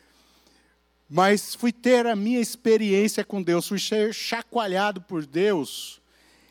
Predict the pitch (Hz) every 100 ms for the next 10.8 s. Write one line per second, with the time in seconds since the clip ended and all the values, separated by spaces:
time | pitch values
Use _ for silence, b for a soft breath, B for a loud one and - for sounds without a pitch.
0 | b b b - 165 214 196 208 214 -
1 | 208 190 190 196 - 208 214 208 180 165
2 | 165 151 156 180 190 180 180 202 208 180
3 | 202 - 202 185 185 190 175 185 - 196
4 | 175 151 - 185 202 180 123 _ b b
5 | b b - 196 202 196 196 - 202 185
6 | 185 196 175 196 185 196 208 196 - -
7 | - 202 190 160 127 107 _ _ _ _
8 | b b b b b b b b - 190
9 | 202 208 208 208 202 202 196 190 - 185
10 | 170 - 180 156 139 127 -